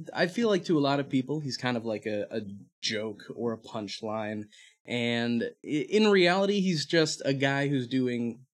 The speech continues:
what he's always dreamt of doing. Like, he, he, he became an actor, uh, or started acting, uh, in his teens, um, and he fell in love with it.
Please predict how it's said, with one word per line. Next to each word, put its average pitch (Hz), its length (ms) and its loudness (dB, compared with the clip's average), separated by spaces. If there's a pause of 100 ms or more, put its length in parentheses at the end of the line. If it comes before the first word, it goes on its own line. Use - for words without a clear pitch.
what 113 160 -6
he's 117 160 -4
always 101 300 -6
dreamt 90 280 -12
of - 100 -20
doing. 85 320 -12
Like, 92 220 -8
he, 139 240 -6
he, 143 320 -4 (520)
he 156 300 -2 (400)
became 175 380 0
an 151 100 4
actor, 139 680 2
uh, 117 240 0
or 131 120 0
started 151 420 4
acting, 123 540 0
uh, 110 340 -2 (360)
in 139 180 0
his 127 140 0
teens, 131 520 -2 (160)
um, 117 580 -2 (160)
and 117 120 -4
he 143 40 0
fell 156 220 2
in 156 80 2
love 127 140 2
with 127 160 0
it. 170 160 -2